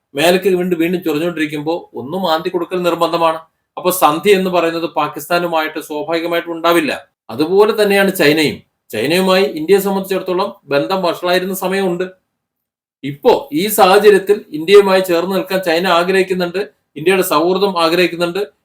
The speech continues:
ഇന്ത്യയും അതുപോലെ തന്നെ ഒരു രാഷ്ട്രമായ വളർച്ചയുടെ ഭാഗമായിട്ട്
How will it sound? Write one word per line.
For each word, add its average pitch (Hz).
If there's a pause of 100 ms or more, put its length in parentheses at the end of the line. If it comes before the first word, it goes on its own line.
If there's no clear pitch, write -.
ഇന്ത്യയും 220
അതുപോലെ 175
തന്നെ 170
ഒരു 165 (220)
രാഷ്ട്രമായ 165
വളർച്ചയുടെ 147
ഭാഗമായിട്ട് 151